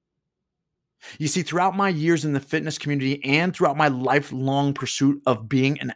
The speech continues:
athlete, I've seen both people who have tremendous amounts of talent, much greater than I, and I've seen people who have a much larger I Q than I. Yet,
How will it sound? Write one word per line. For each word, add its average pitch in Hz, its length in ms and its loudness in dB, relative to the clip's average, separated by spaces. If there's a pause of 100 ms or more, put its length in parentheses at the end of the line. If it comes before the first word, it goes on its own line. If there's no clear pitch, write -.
athlete, 127 560 0 (1800)
I've 147 120 0
seen 160 280 2
both 131 420 2 (300)
people 143 260 0
who 143 160 -2
have 131 340 0
tremendous 139 720 0
amounts 127 460 0
of 127 160 -10
talent, 135 440 -4
much 127 220 -2
greater 135 220 6
than 127 120 2
I, 135 260 0 (440)
and 160 100 2
I've 165 140 4
seen 175 240 2
people 165 460 2 (160)
who 165 100 4
have 143 340 0 (200)
a 147 80 2
much 135 360 2
larger 127 440 0
I 131 180 -2
Q 135 400 -2 (240)
than 113 180 -2
I. 95 260 -6 (1400)
Yet, 139 460 2